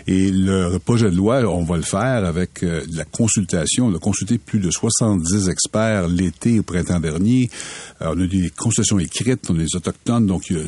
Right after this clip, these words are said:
c'est très sérieux comme processus. Et le débat aura lieu, parce qu'effectivement, c'est un sujet qui est très sensible pour les Québécois, à juste titre. La transition énergétique, les, les manques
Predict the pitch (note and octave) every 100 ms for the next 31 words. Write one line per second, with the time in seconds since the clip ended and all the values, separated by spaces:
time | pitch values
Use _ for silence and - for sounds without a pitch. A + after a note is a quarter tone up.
0 | F2 G2 - - D3+ - F2+ F#2 G#2+ G#2
1 | D#2+ - E2 D#2 B2 C3+ - - D3 C#3
2 | F#2+ F#2 B2 F#2 B2+ F3 _ - B2 F#2+
3 | F#2+ E2 F#2+ B2 E2+ - - - E2 -
4 | A#2 - F#2 F2+ D3+ C3+ - - - -
5 | - F#3+ - G#2 B2 - - C#3 C3 -
6 | F#2 F2+ C3 G2+ F#2+ F2+ F2+ E2+ C3+ A2+
7 | F2 G#2 - F#2 - - C3+ - E2 -
8 | B2 A2+ - B2 A2 F2+ E2 D#2 - C3+
9 | - - - - - F2 F2+ F#2 - F#2
10 | F#2 F#2+ A2+ C#3 C3